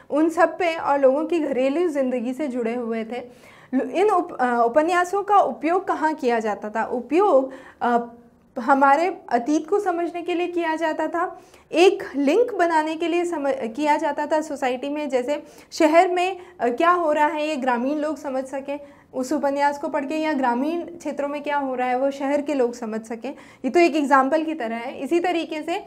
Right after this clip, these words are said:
अ, बहुत सारे जो समाज में बुराइयां हैं, कुरु-, कुरीतियां हैं, उन पर, अ, अ, उनको फोकस बनाकर उनके ऊपर उपन्यास लिखे गए। फिर भाषा के आधार पे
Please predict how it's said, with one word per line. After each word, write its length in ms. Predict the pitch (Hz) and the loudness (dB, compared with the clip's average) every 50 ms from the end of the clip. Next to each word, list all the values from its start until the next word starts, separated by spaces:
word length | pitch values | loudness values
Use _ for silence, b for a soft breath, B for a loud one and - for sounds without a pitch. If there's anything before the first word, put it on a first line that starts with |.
| B B B B B B - | B B B B B B 0
अ, 220 | 247 254 254 254 | 4 6 6 6
बहुत 360 | 240 208 302 269 - 381 453 | 6 4 0 6 6 6 6
सारे 320 | 440 - 415 370 370 381 381 | 8 6 6 6 6 4 2
जो 160 | 359 381 392 | 2 2 0
समाज 500 | 381 370 311 262 262 269 277 302 320 302 | 0 0 0 2 4 4 4 2 0 -4
में 200 | 339 339 339 294 | -2 -2 -2 -2
बुराइयां 460 | 262 269 262 254 254 262 294 311 320 | 2 2 4 4 4 4 2 0 0
हैं, 160 | 320 302 294 | 0 -2 -4
कुरु-, 500 | 294 294 285 269 285 302 302 294 - - - | -2 -4 -2 0 0 0 -2 -2 -8 -12 -2
कुरीतियां 540 | - 294 294 294 302 311 311 320 349 349 339 | 0 2 2 2 2 0 0 0 -2 0 -2
हैं, 420 | 320 294 262 262 285 269 - - - - _ | -2 -2 -2 -4 -4 -6 -10 -20 -20 -12 _
उन 160 | 262 277 294 | -2 0 0
पर, 240 | 269 - 339 349 359 | 6 8 8 8 8
अ, 280 | 349 339 - - 247 254 247 233 226 226 - - - - - _ - | 6 4 0 4 4 6 6 4 2 -2 -4 -8 -14 -20 -20 _ -10
अ, 240 | - 196 220 226 208 - - - - - - 175 156 120 | -6 -4 -2 -2 -4 -6 -8 -16 -20 -20 -18 -16 -12 -6
उनको 520 | - 285 294 302 302 381 392 392 392 392 381 285 254 233 226 - - - - _ b b b b b - | -2 2 2 2 4 6 6 8 6 6 4 0 -6 -8 -8 -14 -20 -20 -20 _ b b b b b 4
फोकस 360 | - 202 202 - 381 381 - | 4 4 6 6 4 2 4
बनाकर 500 | 320 302 277 269 254 247 247 - 254 269 | 2 2 2 2 2 0 0 0 -2 -2
उनके 420 | - - - 254 269 269 269 349 349 | -2 -4 -4 -2 -2 2 2 2 2
ऊपर 460 | 339 311 - - - 302 311 339 330 B B B B | 2 2 -2 0 2 2 2 2 0 B B B B
उपन्यास 520 | - 226 262 294 277 285 294 294 294 285 - | -2 4 4 4 6 6 6 4 4 4 0
लिखे 260 | 254 247 240 277 262 240 | -6 -8 -4 -2 -2 -2
गए। 300 | 233 226 233 247 240 B B B B B B _ | -2 -2 -4 -4 -6 B B B B B B _
फिर 380 | - 339 415 523 494 440 - - - | 2 4 4 4 4 2 -2 -6 -6
भाषा 380 | 233 269 269 269 269 330 381 392 | -2 4 4 4 4 4 2 2
के 100 | 381 427 | 4 2
आधार 500 | 392 359 302 262 240 277 262 262 262 262 269 | 0 2 0 0 0 0 0 0 0 -2 -4
पे 220 | 285 302 330 - | -6 -6 -6 -10